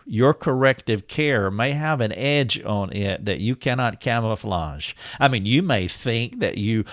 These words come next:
are presenting yourself as though you have affection or you respect this person, but when, when there is something wrong between two people, uh, it's kinda obvious.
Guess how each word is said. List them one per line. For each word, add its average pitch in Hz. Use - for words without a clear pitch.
are 110
presenting 117
yourself 101
as 104
though 104
you 107
have 110
affection 101
or 104
you 117
respect 104
this 101
person, 110
but 104
when, 147
when 160
there 254
is 294
something 123
wrong 110
between 101
two 110
people, 107
uh, 127
it's 175
kinda 202
obvious. 113